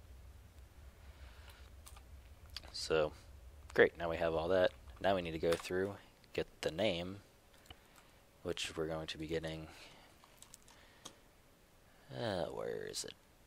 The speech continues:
And I went past it, it's in the D's display name. So, like when you walk up to a gun that's on the ground, scroll wheel on it, it'll say take, and then it'll say the display name.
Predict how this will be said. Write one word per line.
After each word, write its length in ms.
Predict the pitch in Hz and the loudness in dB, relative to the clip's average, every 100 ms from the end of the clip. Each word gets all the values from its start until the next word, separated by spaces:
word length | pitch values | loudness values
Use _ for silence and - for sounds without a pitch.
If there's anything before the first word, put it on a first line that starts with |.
| - - - - - - - - - - - - - - - - - - - - - - - - | -20 -20 -20 -20 -20 -20 -20 -20 -20 -20 -20 -20 -20 -20 -20 -20 -20 -20 -20 -20 -20 -20 -12 -4
And 140 | 85 | 0
I 40 | 80 | 0
went 180 | 78 - | -2 -4
past 260 | 82 - | -4 -2
it, 60 | - | -4
it's 160 | - | -4
in 80 | 85 | -4
the 80 | 80 | -6
D's 840 | 78 82 85 85 - - - - - - - - | -8 -6 -6 -8 -4 -4 -4 -6 -10 -14 -16 -14
display 400 | - - - 95 | -4 -2 8 8
name. 280 | 82 78 - - - - - - - - - | 8 0 -8 -16 -20 -20 -20 -20 -20 -18 -8
So, 400 | - 80 80 78 - | -2 0 2 -2 -6
like 140 | 87 85 | -6 -4
when 120 | 82 | 0
you 100 | 85 | 8
walk 200 | 87 - | 8 8
up 180 | 85 - | 4 2
to 380 | - 82 80 78 - - - - | 0 2 2 0 -10 -20 -20 -18
a 760 | - - - - - - - - | -16 -16 -18 -20 -16 -16 -14 4
gun 160 | 90 82 | 4 4
that's 160 | 80 | 2
on 100 | 80 | -2
the 80 | 78 | -2
ground, 460 | 78 98 98 95 95 | 0 4 4 2 -2
scroll 360 | - - 87 | -4 4 6
wheel 140 | 85 85 | 6 4
on 140 | 87 | 2
it, 140 | 87 - - - - | 0 -2 -10 -20 -6
it'll 180 | 92 80 | 0 2
say 240 | - 78 - | 2 0 0
take, 500 | - 87 87 - - - | 2 4 2 -4 -14 -12
and 120 | - | -8
then 80 | 82 | -4
it'll 140 | 80 160 | -4 -2
say 160 | 85 | 0
the 80 | 78 | 0
display 360 | - - 90 85 | -2 2 4 4
name. 200 | 60 | -2